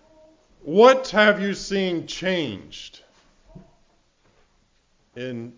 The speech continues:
society and culture on the streets?" He said, "One of the biggest things I see is a greater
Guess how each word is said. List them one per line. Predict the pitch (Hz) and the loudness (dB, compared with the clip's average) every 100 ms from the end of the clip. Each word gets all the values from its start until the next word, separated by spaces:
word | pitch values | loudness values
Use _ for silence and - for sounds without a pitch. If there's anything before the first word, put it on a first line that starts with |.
| _ | _
society | - 120 113 127 127 135 131 131 104 | -18 -16 -8 -6 -4 -6 -10 -14 -14
and | 101 | -12
culture | - 135 135 - 135 135 | -6 -4 -6 -8 -10 -8
on | 120 127 | -8 -8
the | 120 | -10
streets?" | - - 139 147 147 - - _ _ _ - - _ - | -12 -12 -10 -10 -14 -20 -20 _ _ _ -20 -20 _ -10
He | 143 | -6
said, | 147 165 | 0 0
"One | 151 208 | 2 2
of | 208 | 2
the | 170 | -2
biggest | 139 202 254 226 | 2 4 4 2
things | 220 214 202 190 | 0 0 0 0
I | 175 170 | 2 2
see | - 196 190 160 151 | -2 0 2 2 0
is | 147 139 | -2 -2
a | 131 | -6
greater | 117 104 135 165 196 196 214 214 | -8 -6 0 2 2 2 2 2